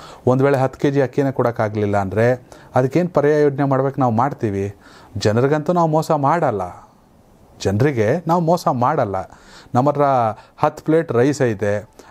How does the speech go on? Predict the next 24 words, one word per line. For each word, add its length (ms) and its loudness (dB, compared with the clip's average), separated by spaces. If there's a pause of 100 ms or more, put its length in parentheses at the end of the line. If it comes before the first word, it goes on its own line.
ಅನ್ನ 200 2
ಇದೆ, 280 2
ಊಟ 280 0
ಇದೆ, 360 -2
ಹದಿನೈದು 400 -2
ಜನ 160 0
ಬಂದರು 280 -2
ಹಂಚಬೇಕು. 720 -2 (460)
ಅದ್ರ 200 2
ಬದಲು 280 0
ಅವ್ರಿಗೊಂದಷ್ಟು 480 0
ಬಿಸ್ಕೆಟೋ 640 0
ಬಾಳೆಹಣ್ಣೋ 520 0
ಏನೋ 240 0
ಕೊಟ್ಟು 260 -4
ನಾವು 100 -2
ಸರಿ 200 0
ಮಾಡ್ತೀವಿ, 340 0
ಹೊಟ್ಟೆ 220 0
ತುಂಬಿಸ್ಬೇಕಷ್ಟೇ. 920 -2 (320)
ಅದು 180 0
ನಮ್ಮ 180 2
ಹಣೆ 160 2
ಬರ. 180 -2